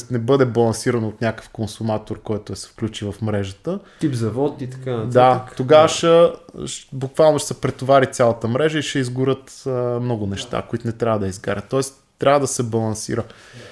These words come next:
Speaker 1: Във всеки един момент
Speaker 2: Трябва да имаш и енергоемко производство, с други думи, за да има смисъл от това нещо.
Speaker 1: Да, тоест, аеца може да покрие така наречената базова консумация. Тоест, това са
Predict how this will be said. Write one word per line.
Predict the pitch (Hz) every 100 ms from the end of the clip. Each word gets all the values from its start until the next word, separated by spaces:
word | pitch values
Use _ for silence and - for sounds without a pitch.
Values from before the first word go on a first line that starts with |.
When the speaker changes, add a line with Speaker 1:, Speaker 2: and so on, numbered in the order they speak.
| - -
Speaker 1:
Във | 123
всеки | - 151 -
един | 139 147
момент | 143 123 135 175 - - _ _ _ _ _ _ _ _
Speaker 2:
Трябва | - 170
да | 160
имаш | 170 -
и |
енергоемко | 165 156 147 156 151 147 156 -
производство, | 131 139 127 131 123 -
с | 107
други | 107 107 101
думи, | 117 160 175
за | 156
да | 143 147 143 -
има | 139 123
смисъл | 120 127 - 110
от | 104
това | - 101
нещо. | 98 147
Speaker 1:
Да, | 160 151
тоест, | 160 156 - - _ _
аеца | - 160 185 - 190
може | 170 175 170
да | 151
покрие | - 120 - 180 180
така | - 156
наречената | 139 151 156 - 135 -
базова | 113 131 135 123 120
консумация. | - 110 - 107 107 -
Тоест, | - 127 -
това | - 139
са | - 127 123